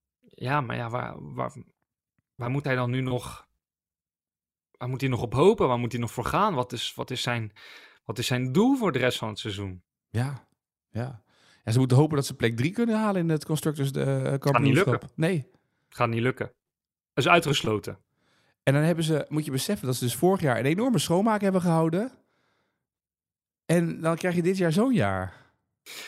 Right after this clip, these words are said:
Speaker 1: Ja, maar ja, dat is het, hè. Zij hadden, eh, vorig jaar aan het begin van het jaar hadden ze, eh, de beste auto, leken ze de beste auto te hebben, maar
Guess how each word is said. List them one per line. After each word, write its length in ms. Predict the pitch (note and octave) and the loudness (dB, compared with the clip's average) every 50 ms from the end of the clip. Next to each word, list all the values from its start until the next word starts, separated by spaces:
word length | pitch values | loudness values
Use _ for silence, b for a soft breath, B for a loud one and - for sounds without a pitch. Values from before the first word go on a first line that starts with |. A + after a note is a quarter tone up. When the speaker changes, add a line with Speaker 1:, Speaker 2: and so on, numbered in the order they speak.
| B B B B B | B B B B B
Speaker 1:
Ja, 160 | - D3+ F3 | 2 4 4
maar 140 | F3 E3+ D#3+ | 6 6 8
ja, 160 | E3 F3+ F3 | 8 8 8
dat 160 | D3 D#3 D3 | 8 8 6
is 140 | F#3 F#3+ F3+ | 4 2 2
het, 140 | G3+ F#3+ - | 0 0 2
hè. 400 | C#3 C#3 D#3+ F#3 F#3 - E3+ D#3 | 4 4 6 4 2 0 -4 -4
Zij 240 | - - F3 F3+ F3 | 0 4 4 6 6
hadden, 520 | E3+ F3 E3+ F3+ F3 F3+ F3+ F3 - - | 6 4 6 6 4 4 4 2 0 -4
eh, 600 | - F3 E3+ F3 F3 F3 F3 F3 F3 F3 F3 E3+ | -2 0 2 4 4 6 6 6 6 4 4 2
vorig 240 | E3 F#3 F#3+ F#3+ D#3 | 2 2 2 2 2
jaar 80 | E3+ F3+ | 2 0
aan 140 | F3 F3 D#3+ | 0 0 0
het 80 | E3 D3 | 0 0
begin 120 | F#3+ F#3+ | 0 0
van 180 | E3 F3 F3+ E3+ | 0 0 -2 -2
het 100 | E3 D3 | 0 2
jaar 240 | E3 D#3+ D#3+ D#3 D3+ | 2 4 4 4 4
hadden 220 | D#3 D#3 D3 D3+ | 2 2 0 -2
ze, 420 | C#3 - D3+ D#3 D#3 D#3 - - _ - | -2 0 2 2 2 2 0 -4 _ -2
eh, 440 | C#3+ C#3 C#3 C#3 C#3 C#3 C3+ - - - _ | 0 2 2 4 2 2 0 -2 -6 -10 _
de 160 | - B2+ C3+ | -8 -4 0
beste 260 | C#3 D#3 C#3+ - F3 | 0 0 0 2 2
auto, 320 | F3 F3 F3+ E3 D#3 C#3 C#3 | 4 4 4 4 4 4 4
leken 360 | C#3 D#3+ E3+ E3+ E3 D#3+ C#3+ | 4 4 4 4 2 0 -2
ze 100 | C#3 C#3 | -2 -2
de 80 | C3 | -2
beste 220 | B2+ C#3+ C#3 - - | 0 0 0 0 0
auto 300 | - D#3 F#3+ F#3 F3+ D#3+ | 0 0 0 0 -2 -2
te 80 | - | -2
hebben, 220 | B2+ A#2 B2 C3+ D3 | 0 0 0 2 4
maar 320 | D#3 D#3 D#3+ D#3+ E3+ - | 4 4 4 4 0 -6